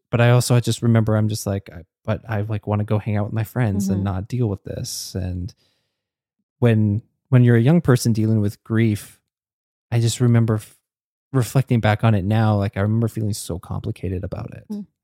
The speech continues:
Speaker 1: And that you're pulled from happy moments to sad moments to,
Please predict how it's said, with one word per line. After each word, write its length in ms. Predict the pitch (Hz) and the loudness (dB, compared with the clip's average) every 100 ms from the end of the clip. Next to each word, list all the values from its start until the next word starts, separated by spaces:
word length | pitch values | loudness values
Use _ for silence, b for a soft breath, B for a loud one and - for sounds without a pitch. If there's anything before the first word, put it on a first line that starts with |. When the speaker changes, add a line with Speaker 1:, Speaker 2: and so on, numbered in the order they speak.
| _ _ _ 123 | _ _ _ -4
Speaker 1:
And 640 | 110 101 98 92 95 - - _ _ _ _ _ _ 120 | -2 0 -2 -4 -6 -10 -20 _ _ _ _ _ _ -4
that 120 | 104 | -2
you're 120 | 104 | -2
pulled 380 | - 120 110 - | -2 0 0 -2
from 220 | 107 98 | -6 -6
happy 300 | - 110 101 | -2 -2 -2
moments 300 | 98 95 - | -2 -4 -4
to 80 | 98 | -6
sad 300 | - 95 98 | -4 -4 -4
moments 520 | 92 92 90 - - | -4 -4 -6 -8 -10
to, 380 | - 98 90 | -4 -4 -4